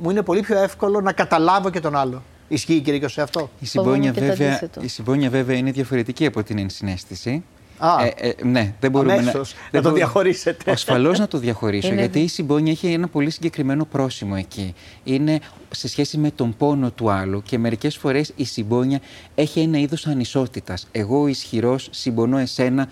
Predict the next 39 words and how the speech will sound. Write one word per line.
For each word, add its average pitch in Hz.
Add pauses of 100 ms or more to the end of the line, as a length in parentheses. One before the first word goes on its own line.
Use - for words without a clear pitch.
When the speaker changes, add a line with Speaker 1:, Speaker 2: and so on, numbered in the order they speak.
Speaker 3:
Μμμ. 160
Speaker 2:
που 151
περνάς 127
δύσκολα. 98 (260)
Η 131
ενσυναίσθηση 123
έχει 151
μια 156
πλήρη 139
ισότητα 95 (280)
και 123
δεν 180
έχει -
πρόσημο. 98
Ξαναλέω 123
ότι 113 (320)
έχει 131
να 127
κάνει 120
με 120
οποιοδήποτε 127
συναίσθημα. 95 (420)
Αλλά 117
το 117
να 107
μπορώ 110
Speaker 1:
Είδατε 156
πόσοι 147
όμως 147
έχουμε 147
τη 139
λάθος 143
πληροφορία 143
και 170
εγώ 190
ναι 220
θα 185
απάνταγα 143
εδώ. 135